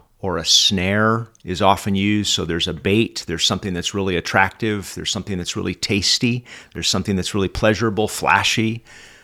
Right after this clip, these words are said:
Uh, but behind that or underneath that is a, is a hook. So I, th-, I think that's just so important for us to understand that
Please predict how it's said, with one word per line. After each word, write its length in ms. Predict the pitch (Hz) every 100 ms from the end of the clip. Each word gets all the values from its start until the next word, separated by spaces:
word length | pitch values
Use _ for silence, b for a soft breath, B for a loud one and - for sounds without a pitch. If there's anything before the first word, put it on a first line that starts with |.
| B
Uh, 240 | - 85 82 76
but 260 | 104 92 95
behind 500 | 98 - 110 113 101
that 540 | 92 92 90 85 - -
or 100 | 95
underneath 480 | 95 98 110 -
that 400 | - 92 90 87
is 160 | 92 82
a, 180 | 82 -
is 120 | -
a 60 | 82
hook. 480 | - 104 - - - _ _ _ _ _ _ _ -
So 220 | - -
I, 80 | 85
th-, 100 | 101 -
I 60 |
think 180 | 110 127
that's 140 | 101 -
just 180 | 110
so 160 | - 113
important 440 | 101 - 104 95
for 100 | -
us 160 | 92 -
to 100 | -
understand 640 | 92 87 - 95 104 98
that 160 | 87 85